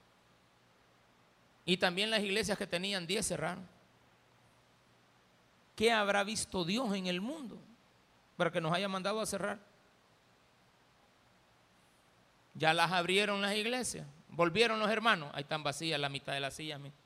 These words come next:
Pero a ellos no les predicamos, les estamos predicando a usted.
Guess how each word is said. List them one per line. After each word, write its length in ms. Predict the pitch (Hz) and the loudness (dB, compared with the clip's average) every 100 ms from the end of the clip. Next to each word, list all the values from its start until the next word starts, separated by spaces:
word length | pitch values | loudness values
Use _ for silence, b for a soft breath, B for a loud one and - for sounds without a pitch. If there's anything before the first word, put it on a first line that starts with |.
| _ _ _ _ _ _ _ _ _ _ _ _ _ _ _ _ _ _ _ _ _ _ _ _ _ _ - | _ _ _ _ _ _ _ _ _ _ _ _ _ _ _ _ _ _ _ _ _ _ _ _ _ _ -4
Pero 160 | 139 | 0
a 60 | 139 | 2
ellos 180 | 175 185 | 2 0
no 80 | |
les 140 | 160 147 | -4 -2
predicamos, 500 | 165 156 220 220 143 | -2 -2 0 -2 -2
les 100 | 131 | -4
estamos 300 | 127 151 143 | -4 -4 -4
predicando 420 | 147 147 147 143 | -4 -4 -6 -6
a 40 | |
usted. 280 | 143 131 180 | -6 -6 -12